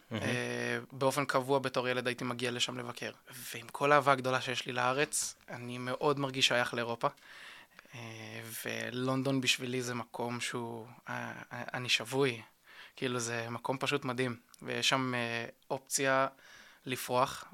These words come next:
Speaker 2: ויש שם פשוט את הכל בהישג יד. אני פשוט מחובר לעיר, ב-, לתרבות עצמה, לאנשים, לדרך חיים.
Speaker 1: מדהים,
Speaker 2: אה,
Speaker 1: זה
Speaker 2: כן.
Speaker 1: נשמע מאוד אמין, זה טוב, <laughs> זה, זה נותן פה ביטחון. אה,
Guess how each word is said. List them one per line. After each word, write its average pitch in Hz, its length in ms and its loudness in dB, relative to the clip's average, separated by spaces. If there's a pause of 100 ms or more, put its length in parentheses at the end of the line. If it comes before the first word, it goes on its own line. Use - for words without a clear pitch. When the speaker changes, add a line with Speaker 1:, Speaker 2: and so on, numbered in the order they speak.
Speaker 2:
ויש 123 320 -4
שם 127 140 0
פשוט - 260 -4
את - 80 -12
הכל 131 340 -2
בהישג 123 360 -4
יד. 123 220 -2 (260)
אני 117 80 -16
פשוט - 280 0
מחובר 127 340 0
לעיר, 131 380 2
ב-, 123 60 0 (440)
לתרבות 123 500 -2
עצמה, 156 280 6
לאנשים, 135 800 6
לדרך 123 320 0
חיים. 127 400 -2 (600)
Speaker 1:
מדהים, 107 380 2
Speaker 2:
אה, 95 40 -8 (120)
Speaker 1:
זה 107 180 2
Speaker 2:
כן. 117 60 2
Speaker 1:
נשמע 110 320 2
מאוד 104 300 0
אמין, 101 260 0 (140)
זה 104 200 -2
טוב, 104 280 0 (100)
<laughs> - 80 -10
זה, 120 60 0 (600)
זה 110 180 2
נותן 110 220 2
פה 127 120 6
ביטחון. 107 480 4 (640)
אה, 110 180 6